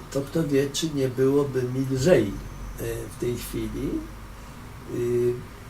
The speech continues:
bo, y, konieczność, y, odpokutowania, y, y, za złe czyny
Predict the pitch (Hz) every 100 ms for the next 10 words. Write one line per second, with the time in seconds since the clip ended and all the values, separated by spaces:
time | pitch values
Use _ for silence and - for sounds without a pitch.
0 | - - - - 113 120 127 127 123 113
1 | 110 110 113 113 - - - - - -
2 | - - - - - - - - - -
3 | - - - - - 131 143 147 - -
4 | 131 120 - - - - - 110 110 107
5 | - - - 175 170 - 170 - - 131
6 | 110 143 170 104 110 117 139 - - -
7 | - - - - - - - 117 117 113
8 | 113 113 113 113 120 - - - - -
9 | - - - - - - - 123 117 113
10 | 113 110 107 110 127 113 107 131 131 -
11 | 135 117 113 120 127